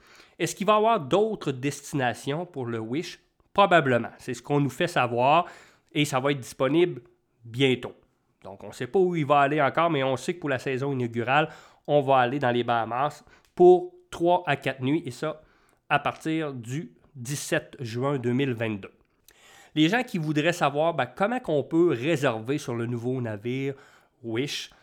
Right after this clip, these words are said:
ça va commencer à partir du dix-sept mai. Mais là, il faut faire attention. À partir du dix-sept mai, on va ret-, on va pouvoir réserver les gens qui sont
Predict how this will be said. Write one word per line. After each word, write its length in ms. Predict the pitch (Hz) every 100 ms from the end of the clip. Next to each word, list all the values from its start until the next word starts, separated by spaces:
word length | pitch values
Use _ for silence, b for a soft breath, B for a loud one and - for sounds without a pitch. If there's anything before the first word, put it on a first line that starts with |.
| b b
ça 200 | - 156
va 80 | 180
commencer 580 | 190 202 190 185 180 254
à 60 | 202
partir 320 | 156 - 233
du 160 | 143 131
dix-sept 600 | 143 190 - 156 143 120
mai. 220 | 110 101 -
Mais 120 | 160
là, 160 | 226
il 40 | 190
faut 180 | 175 151
faire 260 | 180 165
attention. 640 | 139 127 107 - - 123 135 B B
À 80 | 120
partir 340 | - 175 226
du 160 | 165 139
dix-sept 520 | 123 147 - 147 -
mai, 180 | 131 160
on 120 | 135
va 100 | 123
ret-, 260 | 123 123 -
on 40 | 131
va 120 | 127
pouvoir 340 | 123 147 170
réserver 480 | 147 123 120 117 170
les 200 | 139 151
gens 180 | 139 196
qui 140 | 202 -
sont 320 | - 143